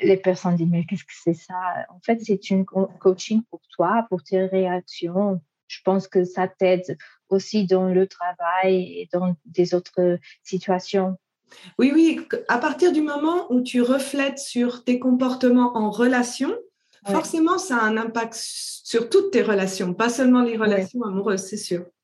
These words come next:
Speaker 2: Et qu'est-ce que t'as pensé du groupe ?
Speaker 1: J'ai pensé que c'était, c'était très drôle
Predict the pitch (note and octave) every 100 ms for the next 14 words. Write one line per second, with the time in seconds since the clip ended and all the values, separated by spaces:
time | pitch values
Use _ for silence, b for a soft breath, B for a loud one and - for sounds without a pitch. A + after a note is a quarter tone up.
0 | _ B B B A#3+ A#3+ A#3+ A#3+ F4 F#4
1 | F4 D#4 D4+ C4+ - D#4+ B3 G#3+ G#3+ C4
2 | - - _ _ _ - B - D#4+ E4+
3 | E4+ D#4+ E4+ E4 D4 - C#4 C#4 C4+ C4
4 | - _ _ - C#4+ F4+ F#4 - A#3+ G#3+
5 | F#3+ F#3 G#3